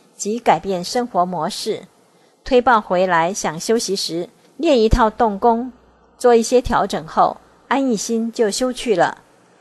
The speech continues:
安逸心并不容易察觉，因为它隐藏在我们的生活中，成为个人习惯的一部分。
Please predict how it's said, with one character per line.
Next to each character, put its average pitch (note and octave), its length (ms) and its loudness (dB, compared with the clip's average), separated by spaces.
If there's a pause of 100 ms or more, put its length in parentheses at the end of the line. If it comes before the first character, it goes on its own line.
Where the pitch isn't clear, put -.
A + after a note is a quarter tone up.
(280)
安 A#3+ 180 2
逸 A#3 100 0
心 A3+ 480 -2
并 C#4 200 -2
不 B3 120 0
容 F#3+ 220 0
易 G#3+ 100 -2
察 D#3+ 320 -6
觉， E3 320 -6 (540)
因 C#4 160 -4
为 C#4 140 2
它 C4 200 0
隐 F#3 180 -4
藏 E3+ 220 -8
在 G#3 160 0
我 E3 160 -4
们 E3 180 -6
的 G#3 140 -2
生 A3 220 -6
活 F3 200 0
中， A3 300 -6 (440)
成 G#3 220 -2
为 G3+ 320 2
个 D4+ 200 2
人 F#3+ 200 0
习 F#3 200 -8
惯 G#3+ 180 -4
的 F3+ 80 -6
一 D3+ 100 -6
部 G3+ 200 -4
分。 E3+ 320 -6